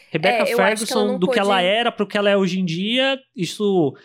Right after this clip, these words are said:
Speaker 1: impacta muito na agenda da atriz, ela talvez não tenha tempo e tal. Só que talvez existiria outras maneiras de, sei lá
Speaker 2: Tirar ela da história, né? Não
Speaker 1: É,
Speaker 2: precisa
Speaker 1: porque
Speaker 2: matar.
Speaker 1: vai, todas as outras personagens femininas que apareceram, a gente não vê exatamente elas morrendo, elas só não voltam.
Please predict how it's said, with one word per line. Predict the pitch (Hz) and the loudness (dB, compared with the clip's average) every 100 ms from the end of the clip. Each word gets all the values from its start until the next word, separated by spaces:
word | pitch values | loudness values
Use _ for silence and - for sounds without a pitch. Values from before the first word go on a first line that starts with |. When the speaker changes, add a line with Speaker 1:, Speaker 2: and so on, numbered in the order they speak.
| _ - | _ -12
Speaker 1:
impacta | 165 - 180 - 220 | -8 -4 -4 -2 -2
muito | 214 202 202 214 208 240 220 196 | 2 2 2 0 -2 -2 0 0
na | 175 | 0
agenda | 165 156 151 | 0 0 0
da | 160 | -2
atriz, | 170 143 165 147 | -4 -4 -2 -2
ela | 131 | -2
talvez | 127 127 | -4 -8
não | 135 | -8
tenha | 135 151 | -10 -12
tempo | - 135 151 143 | -8 -8 -6 -8
e | |
tal. | - 143 160 _ _ _ _ _ _ _ - | -2 -2 -2 _ _ _ _ _ _ _ -10
Só | - | -6
que | 240 - | -6 -6
talvez | - 247 277 | -4 0 0
existiria | 269 240 233 233 214 214 | 0 -2 -2 -2 -2 0
outras | 214 349 277 196 | 0 0 -2 -2
maneiras | 180 160 170 226 170 139 | -2 0 0 2 0 0
de, | 139 135 127 123 123 | -2 -2 -2 -4 -6
sei | 120 | -4
lá | 139 120 107 - | 0 0 -2 -10
Speaker 2:
Tirar | - 214 185 196 | -6 -2 -2 -4
ela | 175 170 | -6 -10
da | |
história, | 175 - 180 170 | -12 -8 -10 -10
né? | 170 165 185 _ - | -12 -14 -16 _ -2
Não | |
Speaker 1:
É, | 262 277 | 0 2
Speaker 2:
precisa | 294 277 | 2 0
Speaker 1:
porque | 277 - 277 | -2 0 -2
Speaker 2:
matar. | 202 196 | -4 -4
Speaker 1:
vai, | 240 339 - _ _ - | -2 -2 -6 _ _ -2
todas | 302 392 359 | 0 2 2
as | 226 | 2
outras | 220 220 196 | 0 0 -2
personagens | 202 190 185 175 165 | -2 0 0 0 -2
femininas | - 170 165 | -4 -2 -2
que | - | -4
apareceram, | 160 160 143 - 240 | -2 -2 -2 0 0
a | 247 | 0
gente | 262 - | -2 -4
não | 339 | -2
vê | 392 | -2
exatamente | 392 - 262 240 | -2 -2 -4 -2
elas | 214 | -2
morrendo, | 190 208 185 | 0 0 0
elas | 175 | -2
só | 180 240 | 0 -2
não | 294 508 | -2 -2
voltam. | 440 269 233 214 - 113 | 2 4 4 2 -4 -6